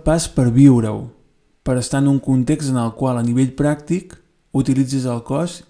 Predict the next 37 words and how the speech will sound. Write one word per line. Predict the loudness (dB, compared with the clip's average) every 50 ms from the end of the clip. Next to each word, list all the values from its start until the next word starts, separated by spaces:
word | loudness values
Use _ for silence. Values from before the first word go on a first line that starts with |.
| _
i, | -4 -2 0 0 -2 -4 -6 -6
més | -4 -4 -2 -2
recomanable, | -2 -4 -6 -4 -4 -4 -2 -2 -2 -2 -4 -4 -4 -6 -6 -6 -6 -10 -14 -16 -10
que | -8 -8 -6
sigui | -4 -2 -2 0
en | 0 0
un | -2 -2
context | -4 -4 -4 -4 -4 -6 -6 -8 -6 -4
social, | -4 -4 -2 -2 -2 -2 -2 -2 -4 -6 -10 -12 -12
en | -10 -10
el | -10 -8
qual | -6 -4 -4 -4 -4
estiguis | -6 -6 -4 -4 -4 -4 -4
amb | -4 -4 -4
més | -4 -6 -6
gent, | -6 -6 -8 -8 -10 -12 -16 _ _ _ -12
no? | -10 -8 -8 -10 -10 -14 -18 -18 -18 -18 -20 -20 -16 -10
Perquè | -8 -6 -4 -4 -4
serà... | -2 -2 -2 0 0 -2 -2 -4 -4 -8 -10 -16 -20 -20 -16 -8
a | -6 -4 -2
casa | 0 0 0 2 2 2 0 0 -2 -6 -6 -8
et | -8 -4
pots | -4 -4 -2 -2
excusar | -4 -6 -6 -10 -6 -2 -2 0 0 0 0 0
tu | -2 -4 -4
sol | -4 -4 -4 -2 -2
amb | -2 -2 -2
moltes | -2 -4 -6 -8 -10 -10
coses, | -10 -10 -10 -10 -10 -12 -16 -14 -6
però | -4 -4 -2 0
quan | 0 0 0
t'exposes | 0 -2 -4 -6 -6 -4 -2 0 0 -2 -2
socialment | -4 -4 -6 -4 -2 -2 -2 -2 0 0 0 0 -2
a | -2
un | -2 -2 -2
aprenentatge | -2 -4 -4 -4 -4 -2 -4 -2 -2 -2 -4 -2 -4 -4 -2
nou, | -2 -2 -2 -4 -4 -6 -8